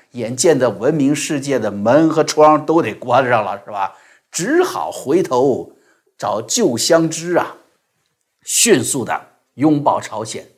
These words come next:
迅速的拥抱俄罗斯。<laughs> 但是朋友们，那一只是长白山虎啊，那一头是西伯利亚熊啊，你说他是会接受你的拥抱呢，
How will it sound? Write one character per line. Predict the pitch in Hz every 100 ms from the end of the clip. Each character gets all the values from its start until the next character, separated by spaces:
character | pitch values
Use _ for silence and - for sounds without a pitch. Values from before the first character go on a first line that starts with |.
| _
迅 | - - 156 117
速 | 120 98
的 | 85
拥 | 107 107
抱 | 107 92 - _
俄 | 92
罗 | 90 95
斯。 | - 123 - _ _ _ _
<laughs> | _ _ _ _ 165 170
但 | 151
是 | 117
朋 | 101 - 139
友 | 95
们， | 82 - _ _ _ _ _ -
那 | 139
一 | 123 185
只 | - 160
是 | 143 110 82 - - _ _
长 | - - 156 160 156
白 | 139
山 | 143 - 151
虎 | - - 101 - -
啊， | 87 - _ _ -
那 | 143
一 | 151 170
头 | - 127
是 | 127 110 101
西 | - - 151
伯 | 120 135
利 | 135 120
亚 | - 101
熊 | - - 104 117
啊， | 101 - _ _ _ _ _
你 | -
说 | 120 190
他 | -
是 | 202
会 | - 156
接 | - 190
受 | 180
你 | 120 90
的 | 113
拥 | 131 170 180
抱 | 190 147
呢， | 95 78